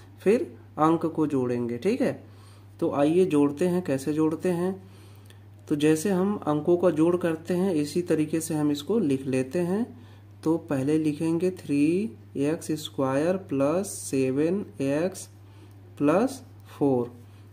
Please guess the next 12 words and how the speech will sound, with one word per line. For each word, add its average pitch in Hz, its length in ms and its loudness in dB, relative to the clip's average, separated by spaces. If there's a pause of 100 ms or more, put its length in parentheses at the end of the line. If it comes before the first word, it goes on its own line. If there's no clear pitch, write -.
(120)
अब 143 140 -2
इसके 156 280 0
नीचे 165 280 2
लिखेंगे 180 580 2 (240)
फ़ाइव 143 560 0 (580)
एक्स 147 360 0
स्क्वायर 165 600 -2 (160)
प्लस 151 520 2 (480)
सेवन 160 480 2
एक्स 151 460 0
प्लस 170 500 -4 (140)
थ्री 135 240 0